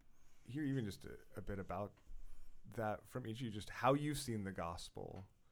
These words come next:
bring about genuine transformation, how, how you've seen, 'cause I, I think there's a lot of ways in which we could say that the church has a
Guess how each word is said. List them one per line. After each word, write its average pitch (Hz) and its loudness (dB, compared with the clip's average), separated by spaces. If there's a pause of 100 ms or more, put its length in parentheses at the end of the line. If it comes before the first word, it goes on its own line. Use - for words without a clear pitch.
(540)
bring 113 6
about 101 2 (240)
genuine 101 0 (400)
transformation, 87 -4
how, 110 2
how 107 2
you've 120 4
seen, 131 4 (200)
'cause 165 8
I, 147 12
I 143 12
think 170 10
there's 139 10
a 127 8
lot 117 10
of 127 12
ways 135 8
in 135 6
which 139 4
we 117 0
could 107 -2
say 104 4
that 95 0 (540)
the 110 2
church 113 2
has 107 4 (100)
a 107 0